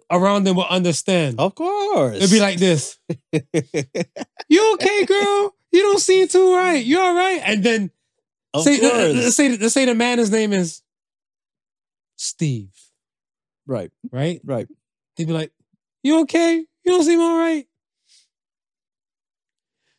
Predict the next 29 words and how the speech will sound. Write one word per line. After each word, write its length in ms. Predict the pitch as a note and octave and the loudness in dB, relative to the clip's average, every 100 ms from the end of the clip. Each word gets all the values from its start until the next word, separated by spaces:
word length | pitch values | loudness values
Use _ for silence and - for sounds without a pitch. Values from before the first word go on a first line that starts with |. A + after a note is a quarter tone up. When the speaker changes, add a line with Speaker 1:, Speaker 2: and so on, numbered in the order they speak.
| - | -12
Speaker 1:
Steve. 920 | - - - F3+ D#3+ C3+ B2 A#2 _ _ _ _ _ _ _ _ _ _ _ - - _ - | -8 -6 -4 -2 -2 -2 -8 -14 _ _ _ _ _ _ _ _ _ _ _ -20 -20 _ 0
"Oh!" 1600 | G#4+ G#4+ G4 F4+ F4 F4 F4+ F#4+ G4+ G#4+ A4+ A4+ A#4 A#4+ B4+ G#4 - - | 2 4 4 4 4 4 4 2 0 2 4 4 4 2 0 -4 -8 -6
And 120 | B3+ | -2
then 120 | C4+ | 0
just 180 | C#4+ D4 | 0 0
hug 300 | D4+ C#4+ B3+ | -2 -2 -2
and 140 | C#4 - | -2 -2
stuff 180 | D4+ | -4
like 160 | C#4+ C#4 | -2 -4
that. 140 | C4+ _ _ _ - G3 F3 | -6 _ _ _ -20 -10 -4
You 80 | A3 | -2
know 120 | C#3+ | -4
Steve 340 | - F#3+ C#3+ | -6 -6 -6
cheated. 440 | - C4 B3+ C4 A#3 | -2 -2 0 -2 -2
You 140 | F#3+ | 0
don't 60 | G#3+ | 0
know 80 | D3+ B2+ | -2 -2
what 140 | C4 - | -4 -4
Steve 440 | - A#3+ G3+ D3+ | -6 -4 -4 -6
did 180 | B3+ A#3+ | -6 -8
or 100 | F3+ | -10
whatnot. 720 | G2 F3 D#4 - G#3 G#3 - _ | -8 -2 -2 -2 -4 -4 -6 _
Speaker 2:
It 140 | G#2+ | -18
doesn't 260 | A2+ G#2+ A2+ | -14 -14 -14
matter. 280 | B2+ F3+ C3 - | -16 -18 -12 -4
Speaker 1:
But 220 | B3 E3+ | -4 -2
you 120 | A3+ | -4
just 280 | E3+ G3+ C#3+ | -2 -4 -4
know. 440 | G3+ A3 F3 A2 | -4 -2 -4 -8